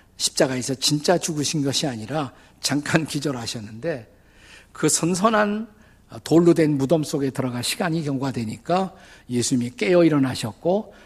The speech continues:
무덤돌을 유유히 굴리시고 그분이 걸어 나가셨다. 이걸 기절설이라고 그래요. 기절설. 근데 가능하겠습니까, 그것이? 우선 예수님이 십자가에 돌아가셨을 때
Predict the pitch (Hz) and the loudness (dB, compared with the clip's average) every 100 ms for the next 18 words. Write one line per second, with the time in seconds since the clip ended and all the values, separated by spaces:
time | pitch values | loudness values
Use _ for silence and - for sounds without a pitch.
0 | - _ 107 135 139 131 131 127 123 117 | -20 _ -6 4 4 4 2 -4 -4 -6
1 | 107 120 160 220 208 208 208 - - - | -8 -2 2 4 4 0 -2 -8 -20 -2
2 | 170 165 147 - 127 175 247 - - - | 2 2 0 -2 0 0 0 -6 -20 -16
3 | - 131 113 113 123 120 - - 123 120 | 0 2 4 2 0 -6 -14 -2 2 2
4 | 113 107 104 107 - 117 - - - _ | 2 2 2 0 -2 -6 -6 -14 -20 _
5 | _ - _ - 110 107 - 135 135 131 | _ -20 _ -10 -4 -4 -4 -2 2 4
6 | - - 107 82 - 98 - - 117 92 | 8 8 8 -8 -10 -14 -12 -10 -10 -10
7 | - 101 - _ _ _ _ _ _ 151 | -14 -18 -20 _ _ _ _ _ _ -6
8 | 160 143 170 220 185 294 - 202 127 - | -4 2 2 4 2 0 0 -2 -2 -8
9 | 117 113 107 160 185 _ _ _ _ _ | -14 -14 -14 -12 -14 _ _ _ _ _
10 | - 143 151 131 147 147 175 151 - - | -8 -2 2 4 4 4 2 2 0 2
11 | 175 165 160 165 180 170 147 - 143 - | 2 2 0 0 0 -2 -2 -4 -4 -4
12 | 151 135 127 | -4 -4 -8